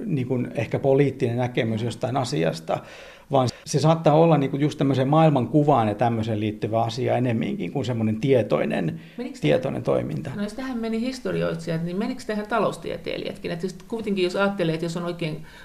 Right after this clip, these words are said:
Speaker 2: monimutkainen, äh, niin kuin laskelma, että sehän hurjimmillaan saattaa olla, en tiedä onko taloustieteessä, mutta semmoinen, että, niin kuin, että sinit ja kosinit vaan niin kuin vilisee silmissä ja pyörryttää, niin silloinhan niihin tavallaan luottaa, kun niitä ei pysty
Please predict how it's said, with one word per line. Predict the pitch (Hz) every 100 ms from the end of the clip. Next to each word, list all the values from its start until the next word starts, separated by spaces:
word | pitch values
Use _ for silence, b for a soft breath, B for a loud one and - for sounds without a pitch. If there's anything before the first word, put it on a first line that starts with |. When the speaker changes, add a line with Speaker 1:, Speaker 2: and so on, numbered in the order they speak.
| B
Speaker 2:
monimutkainen, | 185 180 165 165 165 160 160 -
äh, | - - - 170
niin | 170
kuin | 160
laskelma, | 156 156 - 208 220 220 B B B
että | - 165
sehän | 165 175
hurjimmillaan | 190 180 180 170 170
saattaa | 175 170 175 160 160
olla, | 156 151
en | 170
tiedä | 165 160
onko | 165 165
taloustieteessä, | 165 160 160 165 - 156 165
mutta | 165
semmoinen, | 165 165 165
että, | - 165
niin | 165
kuin, | -
että | -
sinit | 156 160
ja | -
kosinit | 170 156 147 -
vaan | -
niin | -
kuin | 196 160
vilisee | 151 - - 165
silmissä | 160 - 170 165 -
ja | 165
pyörryttää, | 165 175 165 - - 87 170 165 B B B B -
niin | 165 165
silloinhan | 202 202 185 175 -
niihin | 214 202
tavallaan | 208 220 185 175
luottaa, | 202 170 165 - -
kun | 165
niitä | 165 160
ei | 147
pysty | - 160 - 160 -